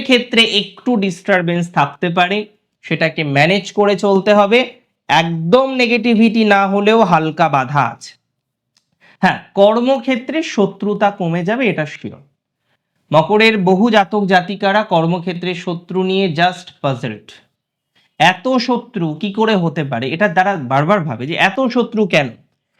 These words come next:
আর এত শত্রু আসেই বা কোথা থেকে। Significantly আমি মনে করি মকর রাশির যাদের শত্রুর মাত্রাটা বেশি, actually রিজন আছে, অনেকগুলো রিজন আছে বলেই শত্রুতার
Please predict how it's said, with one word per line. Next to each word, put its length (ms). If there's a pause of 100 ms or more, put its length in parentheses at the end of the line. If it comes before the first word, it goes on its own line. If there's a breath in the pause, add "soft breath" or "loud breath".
(160)
আর 160
এত 60 (100)
শত্রু 200 (160)
আসেই 320
বা 60 (100)
কোথা 180 (100)
থেকে। 200 (560 loud breath)
Significantly 720
আমি 100 (120)
মনে 240
করি 160 (120)
মকর 340
রাশির 340
যাদের 220 (100)
শত্রুর 600
মাত্রাটা 500
বেশি, 200 (120)
actually 380 (920)
রিজন 260 (100)
আছে, 180 (240)
অনেকগুলো 360
রিজন 260 (280)
আছে 160 (100)
বলেই 300
শত্রুতার 440